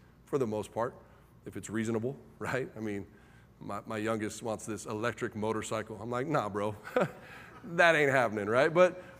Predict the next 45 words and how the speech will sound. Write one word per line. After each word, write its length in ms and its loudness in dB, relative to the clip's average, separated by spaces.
but 140 8
within 300 6
reason, 320 6
I 40 -4
have 140 0
to 60 -4
use 180 -2
discernment 640 -2
in 100 -2
these 160 -6
things. 360 -10
How 240 -6
much 260 -4
more 560 -2
our 140 -10
Father 440 -4
in 60 -6
heaven, 340 -10
who 100 -6
loves 340 -4
us, 300 -14
how 120 -10
much 220 -4
more 180 -2
will 100 -2
he 100 -4
provide 380 -6
for 220 -10
us? 180 -18
Well, 100 -8
then 100 0
why 160 -2
doesn't 320 -2
he? 100 -4
You're, 180 -6
you, 160 -8
maybe 180 -2
you're 80 -2
sitting 220 -2
there, 100 -6
"Why, 200 -4
why 200 0
doesn't 280 0
he 100 -4
then?" 240 -6